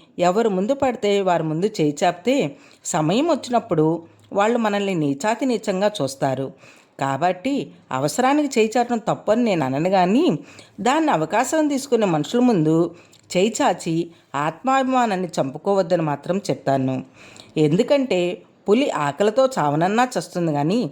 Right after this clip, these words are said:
గడ్డి మాత్రం తింది కదా. అది పులికున్నటువంటి ఆత్మాభిమానం. ఒక క్రూర జంతువుకి అంత నీచమైన,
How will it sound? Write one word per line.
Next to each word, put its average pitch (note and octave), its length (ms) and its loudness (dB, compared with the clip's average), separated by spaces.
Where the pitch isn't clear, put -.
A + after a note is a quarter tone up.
గడ్డి C#3+ 300 0
మాత్రం B3 360 2
తింది D3+ 320 0
కదా. E3 240 2
అది A3+ 180 2
పులికున్నటువంటి G3+ 920 0
ఆత్మాభిమానం. D3 840 0
ఒక C#4 140 2
క్రూర E3+ 260 2
జంతువుకి C#4 520 -2
అంత B3+ 220 0
నీచమైన, A3 720 0